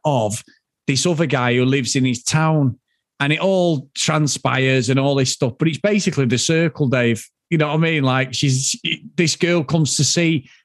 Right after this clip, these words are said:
who she thinks she's in love with. She's been having this long distance sort of online relationship, and it's all a big ruse. And,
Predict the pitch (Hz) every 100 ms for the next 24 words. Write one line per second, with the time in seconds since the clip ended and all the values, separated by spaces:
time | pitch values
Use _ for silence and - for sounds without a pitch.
0 | _ 147 139 139 156 156 135 139 139 139
1 | 156 120 127 104 101 135 123 131 123 143
2 | 139 131 131 - 135 120 - 135 131 135
3 | 131 127 120 131 143 - 123 - 107 120
4 | 127 127 139 139 117 123 113 139 151 147
5 | 113 120 113